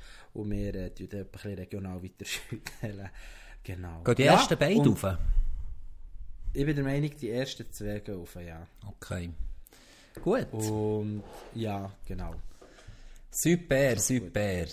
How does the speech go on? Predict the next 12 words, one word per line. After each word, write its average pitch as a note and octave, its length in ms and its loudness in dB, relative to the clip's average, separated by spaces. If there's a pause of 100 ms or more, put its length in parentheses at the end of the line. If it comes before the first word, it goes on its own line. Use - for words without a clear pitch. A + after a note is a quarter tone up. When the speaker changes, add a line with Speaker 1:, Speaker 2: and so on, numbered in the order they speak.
(120)
Speaker 2:
Du, C3 320 2
los, C3+ 480 2 (100)
dann C3 220 6 (280)
lass B2 300 4
uns B2 300 0
doch A#2 320 0
grad A2 340 2 (240)
vom F#2+ 380 -2
Spiel G2+ 360 2
gegen F2+ 220 2
Wileroltigen F2+ 640 0
erzählen. C#2+ 560 -4